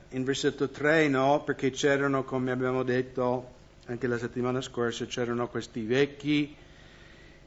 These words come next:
che erano piccoli, avevano visto il Tempio di Salomone in tutta la sua gloria.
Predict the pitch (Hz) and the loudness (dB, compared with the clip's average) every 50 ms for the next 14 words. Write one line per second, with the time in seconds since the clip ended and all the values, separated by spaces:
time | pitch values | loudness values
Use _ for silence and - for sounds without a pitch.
0 | - - - 156 160 180 185 185 185 175 175 - 190 208 214 214 - 175 147 139 | -16 2 8 8 10 10 10 8 8 6 6 6 6 6 6 4 4 6 6 8
1 | 139 151 185 208 226 214 202 185 147 131 170 214 240 247 - - - 175 156 143 | 8 8 8 8 8 8 8 6 6 4 4 4 4 4 2 0 0 0 0 0
2 | 139 - 165 165 180 170 165 160 156 160 151 - 156 143 143 135 139 147 160 160 | 2 2 2 2 4 2 2 0 0 0 0 2 2 2 4 2 2 2 0 0
3 | 143 117 98 85 - - - 123 - 165 170 - 170 147 139 131 - 147 135 127 | -2 -4 -6 -8 -10 -12 -14 -8 -8 -8 -6 -4 -4 -4 -4 -4 -2 -2 -4 -2
4 | 127 139 165 196 185 143 113 92 | 0 0 0 0 0 -2 -4 -6